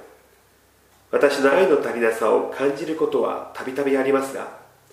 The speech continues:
それを神により補われ、私の愛は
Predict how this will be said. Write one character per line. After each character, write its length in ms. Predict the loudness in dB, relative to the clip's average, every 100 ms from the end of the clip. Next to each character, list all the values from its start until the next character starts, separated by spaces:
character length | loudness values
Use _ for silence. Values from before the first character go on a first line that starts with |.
| _ _ _ _ _ _ _ _ _ _ _ _ -2
そ 120 | 2
れ 160 | 4
を 100 | 4
神 200 | 2 2
に 120 | 2 2
よ 140 | 0
り 240 | 0 -6 -6
補 100 | -2
わ 300 | 2 4 4
れ、 240 | 0 -2 -12 -20 -20 _ _ _ _ _ _ _ -20 _ 0
私 320 | 2 2 4
の 160 | 4
愛 180 | 4 4
は 300 | 0 0 -6